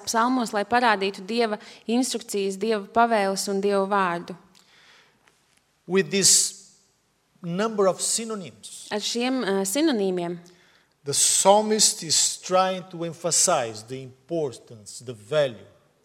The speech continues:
Speaker 2: of God's word.
Speaker 1: psalmists cenšas, eh, uzsvērt Dieva vārda vērtību un, eh, svarīgumu.
Speaker 2: So in the center, in the physical center of the word of God,
Speaker 1: Tā nu Dieva vārda tīri fiziskajā centrā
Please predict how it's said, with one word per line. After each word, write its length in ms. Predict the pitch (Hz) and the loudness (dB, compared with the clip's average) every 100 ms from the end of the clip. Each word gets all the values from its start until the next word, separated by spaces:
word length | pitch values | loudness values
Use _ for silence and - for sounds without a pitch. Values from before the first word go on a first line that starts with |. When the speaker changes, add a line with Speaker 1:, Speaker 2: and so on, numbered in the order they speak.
| _ | _
Speaker 2:
of 220 | 127 127 110 _ _ 135 117 | -10 -10 -12 _ _ -18 -10
God's 300 | 120 110 113 | -8 -10 -14
word. 200 | 107 - - - - - | -16 -18 -20 -20 -18 -6
Speaker 1:
psalmists 540 | 247 233 254 254 - | 0 2 2 -2 -4
cenšas, 520 | 240 240 240 214 - | -4 -4 -4 -4 -4
eh, 100 | 202 - - - | -4 -6 -18 -6
uzsvērt 720 | 220 285 - 269 269 262 - 185 | -2 -2 -2 0 0 -2 -6 -6
Dieva 320 | 240 233 208 | -2 -2 0
vārda 600 | 220 220 208 190 185 180 | 2 2 2 -2 -2 0
vērtību 760 | 196 220 247 - 277 254 220 - | 2 2 0 -4 -4 -4 -6 -4
un, 260 | 220 214 | -2 -2
eh, 280 | 214 208 208 | 0 -2 -2
svarīgumu. 720 | 208 254 233 190 175 180 180 185 _ _ _ _ _ | -2 0 0 -2 -4 -8 -10 -14 _ _ _ _ _
Speaker 2:
So 220 | - 165 165 | -6 -2 -2
in 120 | 165 | -2
the 100 | 156 | 2
center, 720 | - 233 254 254 254 254 254 | 4 6 4 4 4 4 4
in 140 | 175 | -2
the 100 | 147 | -6
physical 400 | - 226 196 185 | -6 -6 -8 -6
center 460 | 160 - 220 208 190 | -4 -4 -4 -4 -2
of 160 | 170 151 | -2 -4
the 80 | |
word 220 | 151 156 143 | -6 -4 -4
of 120 | 123 | -6
God, 220 | 120 95 - _ - | -8 -10 -18 _ -4
Speaker 1:
Tā 240 | 233 254 | -2 0
nu 220 | 247 214 | -2 -4
Dieva 380 | 202 240 269 226 | -4 -2 -2 0
vārda 380 | 214 233 233 208 - _ _ - | 2 2 2 -2 -16 _ _ -10
tīri 260 | 226 240 233 | -6 -6 -4
fiziskajā 540 | 254 240 - 190 180 | -4 -4 -6 -6 -6
centrā 480 | 185 214 254 269 262 | -4 -4 -2 -2 -4